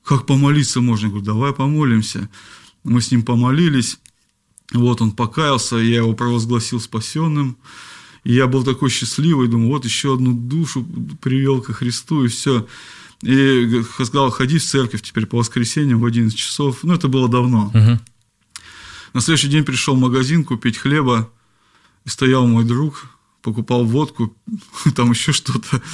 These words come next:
Speaker 1: И меня увидел: «О, брат, привет!» Ну да, меня. И я так удивлен был, опешил: «Как ты же вчера покаялся, как ты можешь?» Ну, а я п-, потом понял, что этот человек, ну, он не пришел ко Христу.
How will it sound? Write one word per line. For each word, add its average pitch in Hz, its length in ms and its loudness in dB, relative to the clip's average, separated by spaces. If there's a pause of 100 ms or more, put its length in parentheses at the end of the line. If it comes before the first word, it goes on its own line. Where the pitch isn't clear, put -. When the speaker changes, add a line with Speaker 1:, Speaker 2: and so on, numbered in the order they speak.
(680)
Speaker 1:
И 120 100 0
меня 143 260 4
увидел: 131 320 2
«О, 185 200 4
брат, 143 420 0
привет!» 139 600 0
Ну 120 200 -2
да, 127 220 -2
меня. 110 460 2 (1160)
И 107 100 -2
я 127 260 4
так 113 240 -4
удивлен 123 520 2
был, 110 160 0
опешил: 110 360 -4
«Как 135 280 -2
ты 113 120 -4
же 110 100 -4
вчера 127 340 -2
покаялся, 117 680 -4
как 123 280 -6
ты 127 140 -4
можешь?» 117 520 0
Ну, 117 360 0
а 110 40 0
я 120 140 2
п-, - 320 -8
потом 175 380 0
понял, 185 360 2
что - 240 -4
этот 135 200 -4
человек, 143 420 -2
ну, 131 120 0
он 131 100 4
не 123 80 2
пришел 131 340 -4
ко 143 140 -10
Христу. - 500 -8